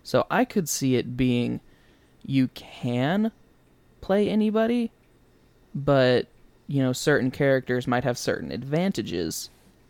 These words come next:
versus other enemies. So, like, how you talked with Suicide Squad game earlier, how they all had their role, you know, I could see that kind of playing into this game with some enemies you might wanna be a smaller, faster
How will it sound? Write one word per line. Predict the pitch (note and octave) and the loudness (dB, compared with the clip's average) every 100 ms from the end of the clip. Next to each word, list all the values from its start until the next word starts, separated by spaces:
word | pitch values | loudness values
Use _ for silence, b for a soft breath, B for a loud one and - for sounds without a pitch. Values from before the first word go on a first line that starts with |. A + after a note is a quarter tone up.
| _ _ - | _ _ -16
versus | B2+ C3+ A2+ - A#2 A2+ - | -2 2 2 2 -2 -2 -2
other | A#2+ - | 0 0
enemies. | D#2+ A#2+ F#2+ G1+ - - - _ b b b | 0 0 -2 -6 -10 -12 -14 _ b b b
So, | - | 0
like, | C3 A#2+ | 2 2
how | B2 | 0
you | B2 | 0
talked | B2+ B2 A#2+ | 2 2 2
with | A#2 A#2 | 0 -6
Suicide | - C#3 B2+ A#2+ C3 | -2 0 0 0 -4
Squad | - B2 B2+ A#2+ | -2 -2 -2 -2
game | C3 G#2+ A2 B2 C#3 - _ _ - | -4 -4 -4 -4 -8 -14 _ _ -2
earlier, | D3+ C#3+ B2 B2 | 0 2 0 -2
how | - | -2
they | B2 B2 | 0 0
all | C3 | 2
had | B2+ B2+ | 0 0
their | A2+ A2 | -2 -2
role, | - C#3 A#2+ F#2+ F2 C#3 _ b b b b _ | -2 0 2 2 0 -4 _ b b b b _
you | C3 | -2
know, | A#2 G#2+ A2 | 0 -2 -2
I | A#2+ | -2
could | A#2 A2+ | -2 -4
see | - C3 | -2 0
that | B2 B2 | 2 0
kind | - B2 | 0 -4
of | - | -4
playing | - B2 B2 B2 | -2 0 0 2
into | A#2+ C3 - A2 | 2 0 0 -2
this | C3 C#3 - | 0 0 0
game | B2 - - B2+ - | -6 -6 -6 -8 -8
with | C3 B2 G#2+ - - - _ - | 0 2 0 -2 -12 -20 _ -14
some | - C3 | -2 2
enemies | B2 B2+ C3 B2+ | 4 2 2 2
you | C#3 | 0
might | C3 B2 | 0 0
wanna | B2+ | 0
be | B2+ C#3+ C3 | 0 0 0
a | |
smaller, | B2+ - B2 A#2 B2 | -2 -2 -2 0 0
faster | B2 B2+ B2+ C3 - B2+ A#2 A#2+ | -2 -2 -2 -2 -4 -2 -2 -6